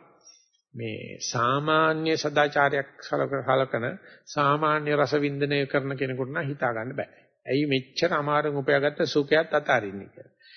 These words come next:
සුඛය අතාරින්න උපේක්ෂාව වෙනුවෙන් අන්‍ය විදිහට උපේක්ෂාවට එළඹ වාසය කරනවා නම් ඒ උපේක්ෂාවත් එක්ක ආනාපානෙ දැනෙන මට්ටම ගෙවිලා යනවා. එතෙන් යනකොට දැනෙන්නෙම නෑ. ආනාපානයක්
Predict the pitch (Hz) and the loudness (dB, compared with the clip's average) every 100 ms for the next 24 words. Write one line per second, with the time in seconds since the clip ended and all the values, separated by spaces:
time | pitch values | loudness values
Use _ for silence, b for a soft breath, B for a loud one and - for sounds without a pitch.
0 | b - 131 131 120 127 120 117 147 170 | b -4 0 -2 -2 -4 -4 -4 -2 0
1 | - 135 117 117 120 120 120 143 151 151 | 2 2 2 0 -2 -4 -4 -4 -2 -2
2 | 147 147 139 139 175 170 - - 175 175 | -2 -4 -4 -2 -2 -2 -2 2 4 4
3 | 170 175 170 165 - 139 143 151 156 151 | 4 2 0 -2 0 0 2 4 4 4
4 | - 147 139 147 131 113 120 143 214 330 | 4 2 2 0 -2 0 4 4 4 0
5 | - _ _ _ _ _ _ _ _ _ | -10 _ _ _ _ _ _ _ _ _
6 | _ _ 147 156 147 156 147 175 196 208 | _ _ 0 0 2 -2 0 2 4 4
7 | 196 - 214 - 220 185 185 185 185 190 | 2 0 0 0 0 2 2 2 0 0
8 | 208 170 160 180 180 175 170 185 190 131 | 0 0 0 -2 0 -2 -2 -4 -2 -2
9 | 104 87 78 _ - 139 151 151 139 156 | -4 -8 -14 _ -10 -2 -2 0 -2 -2
10 | 175 143 143 151 156 175 202 165 135 143 | 0 0 2 -2 0 4 6 6 4 2
11 | 143 139 143 156 233 | 2 4 4 4 0